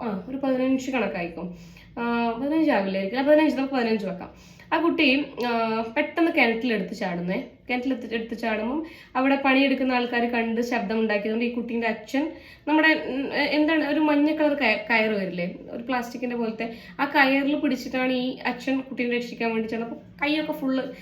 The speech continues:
മുറിഞ്ഞു പോകുന്നുണ്ട്. അച്ഛനും എടുത്ത് ചാടുന്നു. പിന്നെ കുട്ടീനെ, കുട്ടി അപ്പോഴത്തേക്ക് മുങ്ങിപ്പോയിട്ടുണ്ടായിരുന്നു, പക്ഷെ കുട്ടീനെ രക്ഷിക്കുന്നു. ആ,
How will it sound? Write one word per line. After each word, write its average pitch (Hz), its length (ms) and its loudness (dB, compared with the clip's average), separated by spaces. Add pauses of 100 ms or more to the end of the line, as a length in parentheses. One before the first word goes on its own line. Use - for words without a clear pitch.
(200)
മുറിഞ്ഞു 262 340 4
പോകുന്നുണ്ട്. 233 500 0 (200)
അച്ഛനും 285 340 2
എടുത്ത് 240 220 -2
ചാടുന്നു. 226 420 0 (380)
പിന്നെ 233 360 4 (340)
കുട്ടീനെ, 269 300 4
കുട്ടി 269 220 -2
അപ്പോഴത്തേക്ക് 277 300 0
മുങ്ങിപ്പോയിട്ടുണ്ടായിരുന്നു, 247 880 2
പക്ഷെ 262 160 -8
കുട്ടീനെ 254 420 0
രക്ഷിക്കുന്നു. 226 460 -4 (480)
ആ, 254 60 0